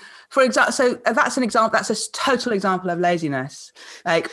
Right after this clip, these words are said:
all of the <laughs> parts in my shows, which are the best parts, which are audience, improvisational, kind of immersive, pivotal stuff, that's total laziness that just avoids having to learn script.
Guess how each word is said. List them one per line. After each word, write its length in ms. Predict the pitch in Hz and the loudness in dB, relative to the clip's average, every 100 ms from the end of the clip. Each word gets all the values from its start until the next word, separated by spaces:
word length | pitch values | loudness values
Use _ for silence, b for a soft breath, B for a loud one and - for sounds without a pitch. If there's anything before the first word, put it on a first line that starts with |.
| B | B
all 260 | 214 240 254 | 2 6 6
of 120 | 226 | 4
the 80 | 226 | 2
<laughs> 120 | 294 | 2
parts 480 | - 349 302 - - | 2 4 4 2 0
in 180 | 285 294 - | 2 2 0
my 160 | 339 | -2
shows, 560 | 359 - 247 262 226 208 | -2 -2 2 4 4 2
which 220 | 220 208 | 0 2
are 200 | 208 196 B B | 4 2 B B
the 100 | 208 | -2
best 420 | 208 247 233 - | 0 0 0 -2
parts, 720 | 247 254 240 165 131 - - B B B | 2 4 6 4 2 -2 -14 B B B
which 160 | 214 | 0
are 160 | 214 208 - | 2 2 4
audience, 800 | 226 220 214 196 180 196 - - B B B 233 214 202 202 | 4 4 2 2 0 -4 -6 -10 B B B -2 0 2 4
improvisational, 920 | 208 208 208 208 196 175 165 156 156 | 4 4 4 2 2 4 4 2 -2
kind 180 | 196 165 | 0 2
of 340 | 165 170 - - - | 0 -4 -10 -12 -2
immersive, 960 | 226 208 202 185 196 - 185 185 180 - b b b | 0 4 4 4 2 2 2 2 -2 -10 b b b
pivotal 480 | - 233 214 214 190 | -4 -2 0 0 -2
stuff, 540 | - 233 214 143 - 254 | 0 2 4 4 2 -2
that's 320 | 320 214 - | -2 -2 -8
total 540 | - - 294 277 247 208 | -8 -2 0 0 2 2
laziness 600 | 202 196 170 139 143 - | 4 4 2 0 -2 -4
that 180 | 151 | -4
just 200 | - 196 | -2 -4
avoids 500 | 180 175 185 170 165 | -2 0 2 2 0
having 240 | - 175 165 | -2 -2 0
to 100 | 165 | -2
learn 260 | 165 156 156 | -2 -2 -4
script. 640 | - 160 104 - _ | -4 -2 -2 -4 _